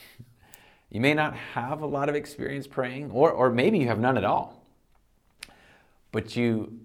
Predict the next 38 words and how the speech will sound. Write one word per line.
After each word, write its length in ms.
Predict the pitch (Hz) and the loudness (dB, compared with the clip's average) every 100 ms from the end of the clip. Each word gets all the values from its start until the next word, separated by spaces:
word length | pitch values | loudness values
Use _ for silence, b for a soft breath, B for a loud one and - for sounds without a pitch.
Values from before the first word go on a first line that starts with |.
| 104 | -8
don't 180 | 170 226 | -6 -6
have 220 | 294 285 | -10 -8
to 80 | 135 | -4
be 160 | 135 | -2
a 100 | - | -4
committed 600 | - - 101 117 120 - - | -6 -6 -4 -2 -4 -8 -8
follower 540 | 95 107 104 98 90 | -4 0 0 0 -2
of 120 | 82 | -4
Jesus 640 | 80 80 73 78 73 - - | -8 -8 -6 -8 -10 -14 -16
to 80 | 87 | -12
try 240 | - 80 | -4 -4
it 80 | 76 | -4
out. 220 | 78 - - _ _ _ _ - | -8 -12 -18 _ _ _ _ -6
And 120 | 120 | -6
s-, 140 | 120 - | -6 -2
I 100 | 120 | -2
think 220 | 131 - | -2 -6
sometimes 500 | - 123 135 92 85 | -6 -6 -4 -4 -4
it, 200 | 87 - 101 - _ - | -8 -12 -18 -20 _ -16
it 200 | - 139 | -12 -6
may 180 | 135 101 | -4 -2
be 140 | 98 | -2
that 160 | 92 90 | -2 -6
a 40 | |
person's 440 | - 113 110 92 | -6 -6 -4 -8
very 220 | 87 104 107 | -6 -6 -6
first 420 | - 98 - - | -6 -8 -8 -18
step 480 | - - 120 87 - | -14 -6 -6 -6 -12
towards 380 | - 170 139 | -10 -8 -8
God 320 | - 85 85 85 b b b b b b - | -10 -10 -10 -12 b b b b b b -12
is 260 | 87 90 | -8 -8
trying 440 | - - 87 101 107 | -10 -8 -6 -6 -8
to 220 | - 107 | -6 -8
communicate 600 | 107 117 131 185 - 85 | -6 -4 -2 -4 -6 -10
with 140 | 76 82 | -10 -12
Him 220 | 82 82 - _ | -14 -16 -20 _
through 200 | 95 82 | -8 -8
prayer. 340 | - 82 - | -8 -10 -12